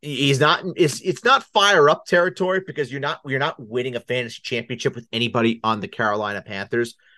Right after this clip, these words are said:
but dynasty leagues, keeper leagues for teams that are out of it,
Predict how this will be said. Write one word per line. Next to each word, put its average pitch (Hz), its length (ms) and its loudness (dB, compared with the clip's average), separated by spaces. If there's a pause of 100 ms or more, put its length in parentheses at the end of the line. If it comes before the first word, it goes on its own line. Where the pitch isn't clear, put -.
(280)
but 110 240 2 (320)
dynasty 143 520 0
leagues, 135 480 0
keeper 143 380 -2
leagues 135 480 4
for 120 140 -6
teams 123 380 -6
that 120 100 2
are 113 80 4
out 113 220 2
of 123 60 -2
it, 151 120 2